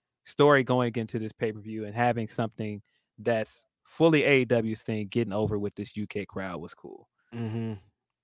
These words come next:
Speaker 2: Yeah, shout out to the homegrown stars that got to do that because, uh, I think that's a, an important thing to,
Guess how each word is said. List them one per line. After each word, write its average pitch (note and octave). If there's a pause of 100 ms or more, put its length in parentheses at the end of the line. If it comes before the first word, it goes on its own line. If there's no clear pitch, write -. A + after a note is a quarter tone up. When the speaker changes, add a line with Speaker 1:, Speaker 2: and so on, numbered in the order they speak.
(100)
Speaker 2:
Yeah, B2+
shout F#3+
out A#3
to A#3+
the G3
homegrown F3
stars D3+
that B2
got B2+
to B2+
do B2+
that F#2 (100)
because, G#2+
uh, G2+ (400)
I A#2 (100)
think C3
that's B2+
a, A#2 (100)
an A#2+
important A#2+
thing A#2+
to, A2